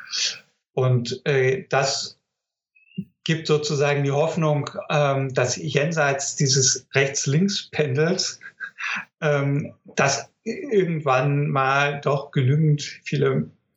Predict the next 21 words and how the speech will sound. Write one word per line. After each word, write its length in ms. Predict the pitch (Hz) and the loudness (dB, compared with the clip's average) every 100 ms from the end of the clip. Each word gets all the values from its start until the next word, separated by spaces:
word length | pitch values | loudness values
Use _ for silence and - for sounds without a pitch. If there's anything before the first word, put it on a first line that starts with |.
| _ _ _ _ | _ _ _ _
Menschen 380 | 135 131 - 156 | 0 2 2 2
in 60 | 127 | 2
der 140 | 127 | 2
Bevölkerung 580 | 127 123 - - - 117 | 0 0 0 0 0 0
sagen, 400 | - 92 - - - - - | 2 0 0 -2 -8 -12 -14
"So, 220 | - - - | -4 0 2
jetzt 460 | - - - - | 2 0 -6 -6
haben 220 | - 120 120 | -2 0 2
wir 80 | |
die 120 | 113 107 | 2 2
Nase 360 | 104 113 120 | 2 2 0
voll, 240 | - 123 123 | 0 0 2
jetzt 320 | 120 - 131 | 0 -2 0
nicht 200 | 127 - | 0 0
mit 140 | 120 | 0
uns." 460 | - 101 104 - - _ - - - - - - | 2 2 0 -4 -12 _ -6 -6 -4 -4 -4 -4
Solche 240 | - 180 180 | -2 0 0
Prozesse 560 | - 170 165 165 151 - _ _ - | 0 0 2 2 -2 -4 _ _ -2
kann 140 | 151 | 0
man 240 | 147 139 | 2 2
nicht, 400 | 131 139 - - | 0 0 -4 -14